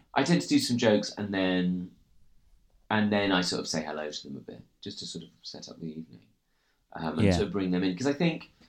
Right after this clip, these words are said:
Speaker 1: what I think is so special about stand-up is that it is obviously a live experience, and it can only, that show will only happen that one time with those people in the room,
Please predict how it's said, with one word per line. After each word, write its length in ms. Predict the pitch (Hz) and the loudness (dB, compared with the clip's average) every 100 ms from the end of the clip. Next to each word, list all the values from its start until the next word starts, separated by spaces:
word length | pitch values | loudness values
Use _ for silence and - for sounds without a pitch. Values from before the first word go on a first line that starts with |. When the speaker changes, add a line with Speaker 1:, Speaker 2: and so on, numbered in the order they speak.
| _ _ - | _ _ -2
Speaker 1:
what 180 | 139 | 2
I 80 | 131 | 2
think 180 | 131 123 | 2 0
is 100 | 117 | 0
so 280 | 117 107 104 - - _ _ _ _ _ _ | 0 0 -2 -8 -20 _ _ _ _ _ _
special 920 | - - 113 120 117 87 87 - - - | -16 -8 -4 -2 -4 -8 -10 -12 -14 -10
about 540 | 87 85 78 76 - - | -4 -2 -2 -4 -8 -16
stand-up 440 | - 82 78 78 80 | -12 -10 -8 -8 -10
is 120 | 78 | -8
that 120 | 85 | -6
it 80 | 80 | -4
is 240 | 78 - - _ _ _ - - | -6 -8 -16 _ _ _ -16 -10
obviously 280 | 87 85 87 | -6 -2 2
a 20 | |
live 220 | 85 85 | 4 2
experience, 380 | 85 101 87 82 | 2 0 0 2
and 100 | 87 | 0
it 80 | 82 | 0
can 100 | 92 | 0
only, 300 | 92 90 - | 0 -2 0
that 220 | 92 - | -2 0
show 260 | - 110 92 | 2 4 4
will 140 | 87 | 4
only 140 | 87 | 4
happen 240 | 82 76 85 | 0 0 0
that 140 | 80 | 0
one 200 | 85 82 | 2 0
time 340 | 85 87 64 67 | 0 -4 -4 -8
with 140 | - | -2
those 240 | 87 82 | 0 0
people 260 | 82 82 78 | 0 -4 -4
in 60 | 76 | -8
the 80 | |
room, 340 | 73 69 67 | -10 -12 -16